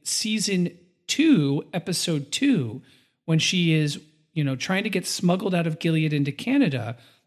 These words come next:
and is in the Boston Tribune. She is sitting there and builds a shrine to all of the deaths and all of the murders and all of the torturing that the, the Gilead has wrought.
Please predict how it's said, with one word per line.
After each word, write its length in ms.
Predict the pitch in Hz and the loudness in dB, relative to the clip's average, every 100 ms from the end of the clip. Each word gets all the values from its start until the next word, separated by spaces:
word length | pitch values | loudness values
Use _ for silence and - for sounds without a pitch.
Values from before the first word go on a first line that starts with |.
| _ | _
and 100 | 175 | 2
is 280 | 160 143 - - | 2 2 -6 2
in 340 | 233 339 349 | 4 4 4
the 120 | - 240 | 2 0
Boston 560 | 202 196 196 - 185 | 0 0 0 -2 -2
Tribune. 800 | - 170 143 185 254 165 110 - _ _ _ _ _ | -2 -4 -2 4 6 4 0 -10 _ _ _ _ _
She 200 | - 185 | 0 2
is 120 | 160 | 2
sitting 300 | - 311 320 | 0 0 4
there 120 | 247 | 4
and 140 | 208 160 | 2 2
builds 260 | 190 190 | 0 0
a 60 | 175 | -2
shrine 720 | - - 214 277 226 131 127 139 | -2 -2 0 2 4 2 -2 -4
to 200 | 175 160 | -2 0
all 220 | 160 214 | 2 0
of 180 | 196 220 | -4 -4
the 100 | 165 | -4
deaths 480 | 170 143 143 - - | 0 -2 -2 -10 -6
and 120 | 170 | -6
all 240 | 151 156 170 | -4 -2 -2
of 120 | 175 | 0
the 100 | 175 | 0
murders 640 | 165 156 139 135 131 - - - _ _ | 2 2 0 -4 -4 -8 -12 -20 _ _
and 160 | - 151 | -2 2
all 160 | 151 175 | 4 2
of 140 | 165 | 2
the 100 | 170 | -2
torturing 760 | 160 170 156 - 143 139 135 143 | -2 0 0 0 -2 0 -2 -4
that 440 | 147 143 139 147 | -4 -4 -4 -6
the, 260 | 147 139 139 | -4 -2 -4
the 220 | 160 139 | -6 -8
Gilead 500 | 120 - 160 143 135 | -6 -2 0 0 -2
has 220 | 135 127 | -4 -6
wrought. 440 | 127 165 135 131 | -2 0 0 -4